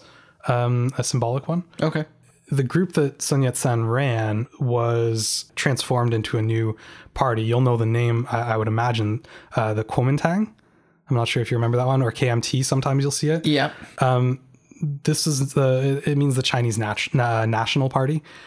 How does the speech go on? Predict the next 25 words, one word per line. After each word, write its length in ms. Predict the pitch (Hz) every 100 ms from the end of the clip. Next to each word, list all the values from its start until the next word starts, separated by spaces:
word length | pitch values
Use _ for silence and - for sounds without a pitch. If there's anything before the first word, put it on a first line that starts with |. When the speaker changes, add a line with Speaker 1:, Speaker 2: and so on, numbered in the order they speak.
| - - -
Speaker 1:
And 500 | 139 131 127 120 - _ _ _ _ 143
they 160 | 139
form, 640 | 139 - 185 185 185 170 -
um, 500 | 135 131 127 120 120 - -
the 80 | 135
majority 420 | 127 123 147 123
of 80 | 110
the 60 | 110
government, 540 | 127 110 101 104 107 - - -
even 240 | 123 117
though 340 | 113 110 110 113
Yuan 400 | 120 117 117 113
is 180 | 120 107
the, 340 | 110 110 107 113
uh, 300 | 107 104 110
is 120 | 123 110
the 60 |
prime 240 | - 110 110
minister. 520 | 123 104 - 135 - - - - - -
And 340 | 127 120 120
from 300 | - - 196
the 60 | 143
get-go, 680 | 113 123 - 151 170 190
there 380 | 165 127 123 123
is, 640 | 123 113 110 107 - -